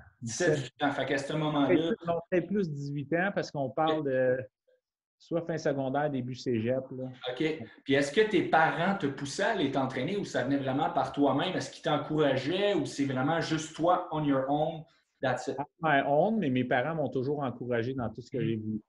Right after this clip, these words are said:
Speaker 2: faire. Fait que, tu sais, eux
Speaker 1: Ok.
Speaker 2: autres, j'étais bien content, je m'entraîne, mais tu sais, ils me poussaient pas à aller m'entraîner. C'est moi qui poussais tout seul.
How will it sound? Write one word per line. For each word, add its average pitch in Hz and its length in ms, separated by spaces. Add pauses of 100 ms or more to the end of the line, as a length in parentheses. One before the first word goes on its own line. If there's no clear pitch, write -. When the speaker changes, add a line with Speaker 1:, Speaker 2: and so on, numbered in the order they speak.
Speaker 2:
faire. 123 240
Fait 98 100
que, - 60
tu - 60
sais, 113 200
eux 101 120
Speaker 1:
Ok. 98 100
Speaker 2:
autres, 110 100
j'étais - 600
bien 110 100
content, 107 340
je 113 80
m'entraîne, 110 500
mais 98 140
tu - 60
sais, 117 100
ils 110 80
me 98 60
poussaient - 300
pas 107 120
à 104 40
aller 107 120
m'entraîner. 98 540 (160)
C'est 101 160
moi 101 180
qui - 240
poussais - 220
tout - 100
seul. 82 260